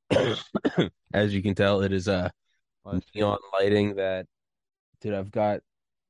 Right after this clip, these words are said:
Speaker 1: I thought I could connect all the strands, but they're all independent strands.
Speaker 2: Is that, is that E L wire?
Speaker 1: I-, is it what?
Speaker 2: E L wire?
Speaker 1: I don't know if it's
Speaker 2: Electroluminescent wire, E L wire.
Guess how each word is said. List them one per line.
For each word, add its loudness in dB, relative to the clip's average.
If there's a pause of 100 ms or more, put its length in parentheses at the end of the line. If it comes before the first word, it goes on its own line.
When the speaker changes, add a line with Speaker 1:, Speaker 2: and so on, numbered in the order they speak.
(160)
Speaker 1:
I -10
thought 0
I 2
could -4
connect 0
all 2
the -4
strands, -8 (400)
but -12
they're 2
all 2
independent 0
strands. -12 (400)
Speaker 2:
Is -12
that, 4
is -12
that 2
E 4
L 6
wire? 2 (880)
Speaker 1:
I-, 2
is 2
it 2
what? 2 (720)
Speaker 2:
E -2
L 0
wire? -6 (280)
Speaker 1:
I 2
don't 2
know 0
if -4
it's -10
Speaker 2:
Electroluminescent -2
wire, -2 (120)
E -8
L -6
wire. -10